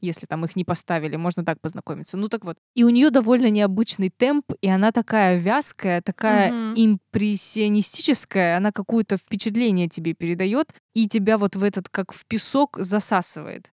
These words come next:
Speaker 1: То есть в этой пьесе, по сути, нет какого-то суперсюжета. Ну, как бы он есть, но он не какой-то там глобальный, не как мы привыкли. Там есть герой Павел.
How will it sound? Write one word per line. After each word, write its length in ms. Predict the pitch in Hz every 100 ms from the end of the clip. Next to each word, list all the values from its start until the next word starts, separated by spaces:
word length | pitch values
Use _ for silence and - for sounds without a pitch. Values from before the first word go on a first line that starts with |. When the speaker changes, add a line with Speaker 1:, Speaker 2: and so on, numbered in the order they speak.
| _ -
Speaker 1:
То 80 |
есть 180 | 254 -
в 60 | 226
этой 180 | 269 220
пьесе, 340 | 233 294 233
по 120 | 202
сути, 240 | - 233 208
нет 180 | 202
какого-то 420 | - - 202 185 185
суперсюжета. 1120 | - 190 175 - - 185 233 294 - 269 -
Ну, 80 | 226
как 180 | 262
бы 100 | 196
он 120 | 214 202
есть, 380 | 269 349 - - _
но 140 | 240 262
он 220 | 254 196
не 100 | 220
какой-то 380 | 220 233 220 -
там 160 | 190
глобальный, 480 | 180 190 202 240 196
не 100 | 185
как 200 | 196 -
мы 100 | 196
привыкли. 680 | 160 185 196 - 160 156 - _ _
Там 140 | 202 214
есть 220 | 214 185
герой 280 | 190 196 180
Павел. 540 | - 240 254 240 240